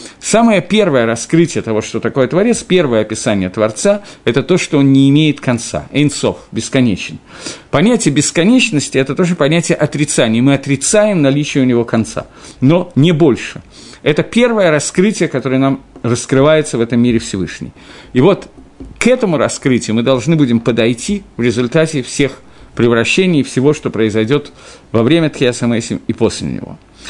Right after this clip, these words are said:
Э, пишет Рамхаль, что для этого было создано тело человека, и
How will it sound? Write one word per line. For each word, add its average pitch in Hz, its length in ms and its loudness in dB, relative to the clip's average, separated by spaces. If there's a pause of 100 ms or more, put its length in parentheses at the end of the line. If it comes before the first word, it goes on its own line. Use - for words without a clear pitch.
(540)
Э, 127 520 2 (380)
пишет 208 300 0
Рамхаль, 139 500 0
что - 280 -2
для 151 240 4
этого 123 560 0 (560)
было 160 260 2
создано 160 560 0
тело 170 400 0
человека, 117 640 -2 (1700)
и 180 280 2